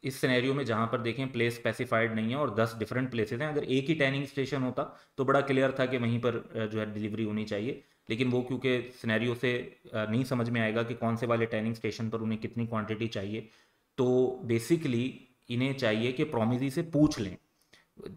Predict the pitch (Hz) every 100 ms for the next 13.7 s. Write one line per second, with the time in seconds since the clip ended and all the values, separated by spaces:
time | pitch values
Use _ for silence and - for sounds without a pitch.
0 | _ 117 117 120 113 135 156 143 139 113
1 | 120 117 117 127 113 107 117 113 117 113
2 | 113 110 110 117 120 107 127 127 120 110
3 | 117 117 131 - - 110 131 156 127 113
4 | 110 - _ - 104 104 120 113 110 107
5 | 113 117 131 127 113 117 113 - 113 -
6 | 101 120 131 - 135 147 143 139 117 110
7 | - 104 - 107 - 107 104 104 113 110
8 | 95 120 92 156 135 131 139 139 131 127
9 | 123 117 127 220 _ _ - 160 175 131
10 | 104 95 92 - - - _ _ - -
11 | - 117 123 151 147 160 165 135 135 147
12 | 147 139 143 135 110 107 131 127 123 120
13 | 117 113 113 110 107 104 -